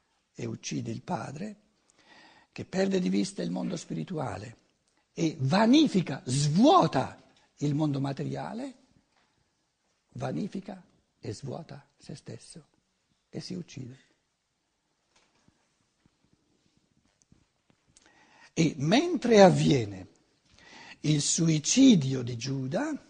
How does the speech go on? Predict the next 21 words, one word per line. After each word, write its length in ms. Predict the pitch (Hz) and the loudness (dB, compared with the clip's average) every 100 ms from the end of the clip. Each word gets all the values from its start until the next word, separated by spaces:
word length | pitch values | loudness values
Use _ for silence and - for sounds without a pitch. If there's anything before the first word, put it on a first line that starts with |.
| _ _ - _ _ _ _ _ _ _ _ - _ _ | _ _ -20 _ _ _ _ _ _ _ _ -20 _ _
vi 140 | - | -14
faccio 400 | 104 123 - 123 | -8 -8 -8 -8
un 160 | 117 117 | -8 -8
altro 400 | 117 117 - 113 | -10 -14 -14 -12
schizzo, 640 | 110 - 165 135 - - | -10 -6 -6 -6 -10 -12
ma 300 | 110 110 - - | -10 -12 -14 -8
qui 220 | 139 135 | -6 -6
però, 420 | 110 117 135 - - | -6 -6 -8 -10 -16
eh, 400 | 113 113 110 107 | -14 -12 -12 -12
diciamo, 680 | 110 - 113 113 117 127 - - - - - | -14 -10 -10 -8 -10 -14 -18 -20 -20 -20 -20
eh, 340 | - 107 104 107 | -12 -10 -10 -8
se 160 | - | -8
volete, 420 | 110 117 135 113 - | -8 -4 -4 -6 -6
qui 360 | 147 143 - - - - | -4 -4 -6 -20 -20 -14
all'albero 640 | 131 110 117 135 139 127 | -10 -6 -2 -2 -2 -4
della 180 | 117 117 | -6 -6
croce 520 | 110 151 165 156 156 | -6 -4 -4 -2 -4
muore 640 | 131 127 135 147 147 151 143 | -4 -4 -4 -4 -4 -4 -4
il, 720 | 127 120 117 113 110 107 104 _ - - - | -6 -6 -6 -6 -6 -8 -14 _ -20 -20 -10
il 200 | 120 110 | -10 -8
Cristo, 600 | - 107 - - - 90 | -8 -8 -8 -10 -12 -16